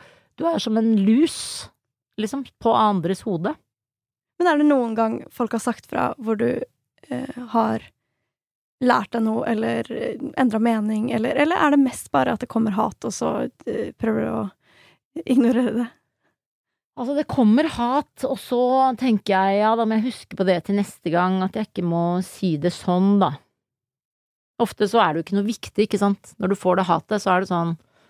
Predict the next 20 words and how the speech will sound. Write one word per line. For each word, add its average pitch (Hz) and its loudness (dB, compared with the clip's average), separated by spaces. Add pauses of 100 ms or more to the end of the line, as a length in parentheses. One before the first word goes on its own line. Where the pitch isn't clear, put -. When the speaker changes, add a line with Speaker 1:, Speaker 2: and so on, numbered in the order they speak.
(500)
Speaker 1:
«Ah, - -6 (260)
det - -8
var 175 -2
jo 190 -2
ikke 190 -8
så 160 -6
viktig, 185 -4
liksom.» 190 -2 (360)
Speaker 2:
Ja. 226 0
Speaker 1:
Altså, 262 0
noe 262 2
er 202 2
viktig. 151 -10
Abortkamp 202 -2
er 196 -2
viktig, 196 -2
kvinnekamp 175 0
er 170 -2
viktig. 175 0 (540)
Eh, 165 0